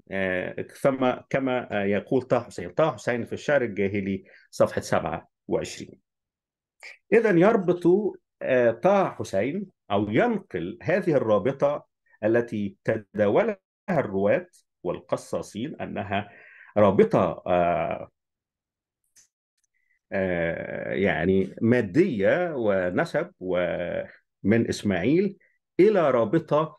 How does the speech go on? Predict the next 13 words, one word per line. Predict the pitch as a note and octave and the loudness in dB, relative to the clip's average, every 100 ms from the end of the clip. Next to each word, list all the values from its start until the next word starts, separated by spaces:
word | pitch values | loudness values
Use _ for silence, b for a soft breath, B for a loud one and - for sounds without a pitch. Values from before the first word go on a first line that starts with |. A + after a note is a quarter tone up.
| _ | _
دينية | G2 A#2+ A2+ A2+ C3+ C3 A#2+ - _ - | -6 -2 2 2 2 0 -2 -6 _ -10
عقلية | F2+ G2+ - G#2+ G#2+ G#2+ G2+ - _ - | -8 -6 -4 -2 0 -2 -4 -6 _ -4
معنوية. | G#2 G2 G2 E2+ C#2+ - _ _ _ _ _ _ _ _ _ _ _ _ _ _ _ _ _ - | -2 -2 -2 -4 -8 -16 _ _ _ _ _ _ _ _ _ _ _ _ _ _ _ _ _ -4
يؤكدها | A2 A#2 - F#3+ F#3 A#2+ C3+ F3+ F3+ _ | 2 2 2 0 0 -2 -2 -2 -6 _
وحدة | - A#2 G3 C3 C#3+ D3 - - _ _ _ _ _ _ _ _ _ _ | -2 0 0 -4 -6 -6 -10 -20 _ _ _ _ _ _ _ _ _ _
المشترك | A#2+ A#2+ A#2 - - D3 G#2 - | 2 2 2 -2 -2 0 -2 -2
أو | G#2+ | -2
المشترك | G#2+ G#2 - - F#3+ F3+ | 0 -2 -4 -2 -2 -2
من | A#2+ A2 | -4 -4
الديانات | F2+ G2+ F#2+ G2 A2+ A2+ - _ _ - | -4 -4 -2 0 -2 -4 -12 _ _ -8
السماوية، | C3+ - G#2 G2 G2 F#2+ | -6 -4 -2 2 2 4
وليس | A2 G#3 - - | 4 2 0 -4
بالضرورة، | C3+ A2+ A2 A2+ A#2 A#2 A#2 | -4 -6 -4 0 2 0 -2